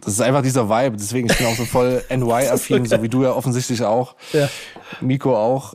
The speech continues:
Speaker 1: Ähm, ich bin schon immer so eher East Coast gewesen und ich glaub, New York ist einfach, du kannst ja wirklich auch alleine hinfliegen und dann chillst du halt eine Woche da und bist völlig inspiriert von den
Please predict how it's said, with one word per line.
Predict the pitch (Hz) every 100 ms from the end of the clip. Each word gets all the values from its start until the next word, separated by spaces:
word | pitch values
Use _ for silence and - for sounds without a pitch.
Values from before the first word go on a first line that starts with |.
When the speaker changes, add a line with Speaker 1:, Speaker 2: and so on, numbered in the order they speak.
| -
Speaker 1:
Ähm, | 107 113 113 110 - _ -
ich | - - -
bin | 117
schon | 127 107 - _ _ -
immer | 135 123
so | 123
eher | 113 117
East | 120 135 - - - -
Coast | 127 127 131 -
gewesen | 113 117 127 120
und | 107
ich |
glaub, | - 104
New | 98
York | 98 98 104
ist | -
einfach, | 101 95 98
du | - - - -
kannst | 113 113
ja | 113
wirklich | 117
auch | 107 107
alleine | 95 101 113
hinfliegen | 104 123 - 120 110
und | 95 98 165 -
dann | 117 113
chillst | - 139
du | 127
halt | 104
eine | 98
Woche | 104 110
da | 101 104
und | 98 101
bist | 110 - - - - - - _ _
völlig | - 127 123
inspiriert | 127 - 120 120 131
von | - 117
den | 113 110 104 -